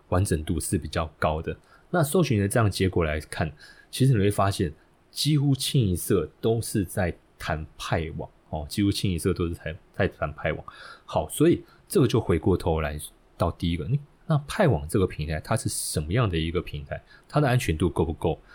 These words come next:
好，那这个时候就可以回到刚才的这个 CoinMarketCap 这边去查询派网，哦，这边查询派网。那，呃，派网它的这个英文名称是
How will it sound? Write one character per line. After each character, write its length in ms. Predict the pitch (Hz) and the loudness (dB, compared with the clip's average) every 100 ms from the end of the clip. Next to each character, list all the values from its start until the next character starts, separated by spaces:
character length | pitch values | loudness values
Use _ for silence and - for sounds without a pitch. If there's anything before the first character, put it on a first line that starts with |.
| - - | -20 -10
好， 180 | - 78 | -6 -2
那 120 | 117 | -2
这 140 | 117 | 0
个 140 | 110 87 | 0 0
时 180 | - - | -2 0
候 80 | 85 | 0
就 120 | 90 | -2
可 140 | - | -2
以 80 | 80 - | -4 -2
回 120 | 85 | -2
到 160 | 82 92 | 0 0
刚 180 | - 87 | 0 -2
才 160 | 85 | -4
的 140 | 76 80 | -4 -6
这 140 | - | -6
个 180 | 78 78 | -4 -4
CoinMarketCap 1080 | - - 110 107 127 - - _ - - - - - - - - | -2 0 0 0 -2 -4 -14 _ -6 -4 -4 -6 -20 -20 -20 -4
这 120 | - | 0
边 120 | 131 | 2
去 140 | 123 113 | 2 0
查 260 | - 82 | 0 -2
询 220 | 80 80 71 | -2 -6 -10
派 220 | - - 85 | -6 -2 -2
网， 180 | 82 - _ _ | -4 -8 _ _
哦， 160 | - 71 | -8 -8
这 140 | - 87 | -6 -6
边 120 | 87 | -4
查 180 | 85 73 | -4 -4
询 120 | 80 | -6
派 140 | - 85 | -8 -10
网。 100 | - - - _ | -10 -20 -20 _
那， 240 | - 113 87 - _ | -2 0 -2 -8 _
呃， 460 | 104 92 82 80 78 | -2 -2 -2 -6 -4
派 140 | - | 0
网 160 | 107 80 | 0 0
它 140 | 78 | -2
的 120 | 95 85 | -2 -2
这 120 | 87 | -2
个 400 | 90 85 80 78 | -2 -2 -2 -6
英 120 | 92 | -4
文 100 | 95 | -4
名 180 | 80 80 | -6 -10
称 220 | 78 90 | -6 -4
是 320 | 82 90 78 | -4 -4 -4